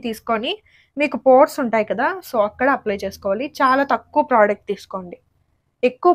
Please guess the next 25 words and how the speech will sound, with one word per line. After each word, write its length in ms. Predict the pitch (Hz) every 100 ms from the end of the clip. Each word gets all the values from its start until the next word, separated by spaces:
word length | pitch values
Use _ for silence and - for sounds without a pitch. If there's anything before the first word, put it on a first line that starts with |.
| 302
ప్రోడక్ట్ 340 | 277 269 262
తీసుకున్నారంటే 640 | 254 254 254 254 220 220 311 359 233
ఆ 20 | 233 247
పోర్స్‌లో 360 | 254 254 302 294
ఫిల్ 200 | 247 247
అయిపోయి 320 | 240 220 226 330 - 208
ఎక్సెస్ 280 | - 269 269 233
అనేది 260 | 220 220 339 240
వచ్చేస్తుంది. 600 | 240 214 214 - 190 185 - 349 -
So 80 | 254
మనం 140 | 233 240 254 226
నార్మల్ 320 | 226 254 277 233
మాయిశ్చరైజర్ 520 | 226 247 247 240 208
అప్లై 180 | 214 214
చేసుకున్నంత 560 | 202 - 208 202 214 392 - _ _ _ _ -
ఈ 40 | 254 247
ప్రైమర్ 340 | 254 240 294 226
అప్లై 180 | 226 226
చేసుకోవాల్సిన 520 | 208 208 - 208 208 214
అవసరం 260 | 202 - 214 196
లేదు, 140 | 214 247
just 160 | 247 247 254
కొంచెం 320 | 247 277 320 240
అప్లై 220 | 208 214 208
చేసుకోవాలి. 540 | 190 - 190 180 220